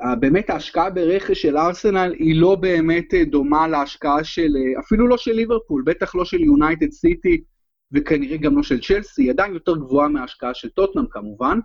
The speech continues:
בהרבה. בכל מקרה, אה, יהיה מעניין לראות באמת עד כמה אוהדי ארסנל יהיו ממורמרים, כי אני אגיד, אני אגיד לך משהו שאני חושב שאמרתי לך לפני כמה שבועות, כשהייתי בלונדון שבועיים,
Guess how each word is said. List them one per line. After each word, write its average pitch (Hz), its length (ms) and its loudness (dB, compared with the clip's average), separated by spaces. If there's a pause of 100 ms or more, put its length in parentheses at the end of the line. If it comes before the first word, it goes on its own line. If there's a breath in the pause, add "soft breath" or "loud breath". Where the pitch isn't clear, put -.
(140)
בהרבה. 113 380 -2 (1000)
בכל 220 280 2
מקרה, 277 300 -2
אה, 196 420 2
יהיה 214 200 4
מעניין 247 460 0
לראות 220 360 0
באמת 190 320 2 (220)
עד 160 220 -4
כמה 220 500 -4 (100)
אוהדי 160 580 2
ארסנל 170 680 -2
יהיו 160 220 4
ממורמרים, 151 840 0
כי 147 120 0
אני 165 180 2
אגיד, 165 280 -4
אני 139 160 4
אגיד 170 160 0
לך 233 220 0
משהו 220 260 -4
שאני 294 200 2
חושב 220 260 0
שאמרתי 175 460 -2
לך - 140 -8
לפני 160 300 -2
כמה 185 200 -4
שבועות, 170 420 0
כשהייתי 151 300 -2
בלונדון 185 480 0
שבועיים, 226 640 0